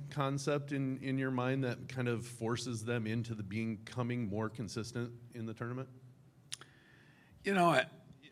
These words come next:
Speaker 2: I, I like to say I hope not, because that means I'm not doing my job all the time, you know, and my job is to get 'em ready each and every game. But I,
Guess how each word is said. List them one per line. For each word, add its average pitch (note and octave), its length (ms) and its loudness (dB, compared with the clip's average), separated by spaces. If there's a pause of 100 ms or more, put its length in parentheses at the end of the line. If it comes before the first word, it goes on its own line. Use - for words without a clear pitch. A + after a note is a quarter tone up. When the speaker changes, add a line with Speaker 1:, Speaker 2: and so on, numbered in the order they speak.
(120)
Speaker 2:
I, - 160 2
I A2+ 80 8
like B2+ 220 4
to - 40 -6
say A#2+ 160 4
I F2+ 60 4
hope C3 240 2
not, G#2+ 300 -2
because G2 140 -8
that A2 140 0
means G2+ 280 0
I'm F#2 120 -4
not G2 160 -2
doing G#2 160 -4
my E2 140 -4
job G#2+ 380 -2
all E2 120 -6
the - 220 -10
time, D2+ 280 -8
you D#2+ 60 -8
know, E2 160 -6
and F#2 80 -6
my F2+ 120 -6
job G2 400 -4
is D#2+ 160 -8
to - 80 -10
get F2+ 180 -4
'em F2 160 -6
ready F#2 200 -4
each F#2 300 -2
and G2+ 80 -4
every F2+ 200 -6
game. F#2 320 -4
But - 160 -8
I, G2 160 -2